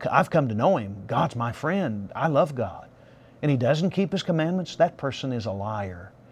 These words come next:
and the truth is not in him. But whoever keeps His word, in him the love of God has truly been perfected. By this we know that we are in Him. The one who says he abides in Him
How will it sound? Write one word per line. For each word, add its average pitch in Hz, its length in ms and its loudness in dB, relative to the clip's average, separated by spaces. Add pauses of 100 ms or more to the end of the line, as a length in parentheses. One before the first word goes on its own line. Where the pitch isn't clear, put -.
(240)
and 143 140 2
the 110 60 -2
truth 151 460 -2
is 104 160 -4
not 123 400 0
in 123 340 -2
him. 95 460 -6 (600)
But 110 140 -6
whoever 170 440 4
keeps 190 400 -2
His 147 220 0
word, 104 480 -2 (400)
in 127 120 0
him 151 280 2
the 117 100 0
love 123 220 6
of 113 140 -2
God 127 340 4
has 101 140 -4
truly 190 760 2 (160)
been 135 280 0
perfected. - 760 -4 (680)
By 135 180 6
this 165 280 0
we 160 160 2
know 151 380 4
that 139 180 0
we 143 160 2
are 123 240 4
in 147 360 0
Him. 117 440 -2 (640)
The 113 80 -8
one 135 240 2
who 165 80 4
says 175 280 2
he 151 120 2
abides 147 520 2
in 127 120 0
Him 135 320 0